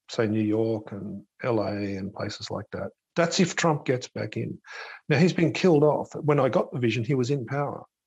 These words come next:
But he has been abyssed into the, uh, you know, annals of history, never to return again. I mean, they even cut him off from social media, which was a s-,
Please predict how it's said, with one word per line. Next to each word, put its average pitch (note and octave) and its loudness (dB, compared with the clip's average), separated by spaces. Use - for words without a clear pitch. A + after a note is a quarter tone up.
But C#3 -2
he C#3 4
has B2+ -2
been A2+ 0
abyssed A#2+ 0
into A#2+ -4
the, A#2 0
uh, G2 -6
you C3+ -8
know, A#2+ -4
annals A#2 2
of G#2+ -6
history, C#3+ -2
never B2+ 4
to A#2+ 0
return A2+ 2
again. A2+ 0
I G2 -6
mean, A#2 -2
they B2 2
even A#2 -2
cut A#2 -4
him A2 -4
off G#2+ -2
from A2 -10
social G#2+ -6
media, A#2 2
which - -6
was A#2+ -4
a - -4
s-, - -6